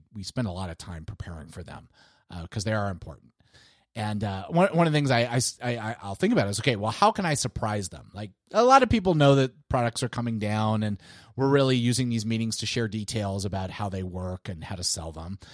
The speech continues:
Um, but I, I identified a problem that our sales team was having with our C R M at the time.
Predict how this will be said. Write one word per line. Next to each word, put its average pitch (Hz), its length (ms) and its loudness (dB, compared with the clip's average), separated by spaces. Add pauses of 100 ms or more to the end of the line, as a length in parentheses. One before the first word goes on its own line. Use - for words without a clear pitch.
(400)
Um, 110 340 0 (160)
but 147 160 4
I, 160 240 4
I 147 160 4
identified 151 540 4
a 123 60 2
problem 143 560 4
that 117 140 2
our 120 160 4
sales 139 340 2
team 127 180 -2
was 110 120 0
having 107 460 0
with 110 340 -2
our 117 120 0
C 127 260 -2
R 104 100 0
M 131 160 2
at 139 120 0
the - 80 -16
time. 76 340 -14